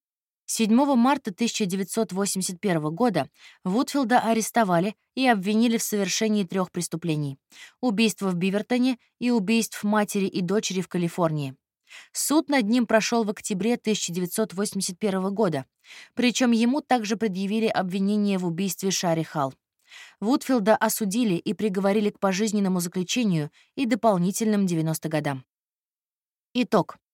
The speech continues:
Находясь в тюрьме, Вудфилд три раза женился и два раза развёлся. К тысяча девятьсот девяностому году его подозревали уже в сорока четырёх убийствах.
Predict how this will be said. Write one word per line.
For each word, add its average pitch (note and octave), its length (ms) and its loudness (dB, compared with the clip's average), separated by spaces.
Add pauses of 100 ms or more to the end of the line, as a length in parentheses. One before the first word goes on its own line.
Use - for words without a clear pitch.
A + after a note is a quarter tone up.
(920)
Находясь B3 460 4
в - 40 -16
тюрьме, B3+ 380 2
Вудфилд A#3 500 0
три B3 220 2
раза A3 240 4
женился G#3 500 0
и F#3 160 -2
два F#3+ 240 2
раза G3 220 0
развёлся. F3 580 -2 (480)
К - 80 -20
тысяча A3+ 300 2
девятьсот G#3+ 380 2
девяностому G3 560 0
году G3+ 260 2
его F#3 280 0
подозревали G#3+ 680 0
уже G3+ 220 0
в - 60 -4
сорока G#3+ 380 0
четырёх G3+ 480 -2
убийствах. E3+ 560 -4